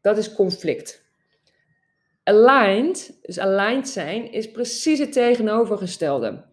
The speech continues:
Dus dat is niet in conflict met een ander, niet in conflict met jezelf, maar volledig in lijn. En dat voelt als licht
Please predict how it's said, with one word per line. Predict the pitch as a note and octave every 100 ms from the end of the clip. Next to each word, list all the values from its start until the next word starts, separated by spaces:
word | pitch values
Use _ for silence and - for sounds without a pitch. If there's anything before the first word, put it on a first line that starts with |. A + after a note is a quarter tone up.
| _ _ _
Dus | - G3+
dat | G3
is | G3+
niet | A3 A#3 D4 -
in | A3+ A3
conflict | F#3 F3+ F3 E3+
met | D3+
een | D#3
ander, | D#3 D#3 E3
niet | A3+ C4+
in | A3+
conflict | A3 F3+ F3 E3+
met | D#3+ D3+
jezelf, | D3+ D#3+ D#3+
maar | G#3 G3+
volledig | A3 G#3+ A3+ B3 D4+ D4 C#4+ - -
in | G#3 A3+ G3+
lijn. | F#3 E3 C3+ A#2 - _ _ _ _ _ _ _ _ _ _ _ _ _ _ _ _ _ _ _ _ _ _ _
En | F#3 G3
dat | A#3+ C#4+ D4
voelt | - F#3+ A3 A3+
als | G3 G3
licht | F#3+ B3 B3 - - -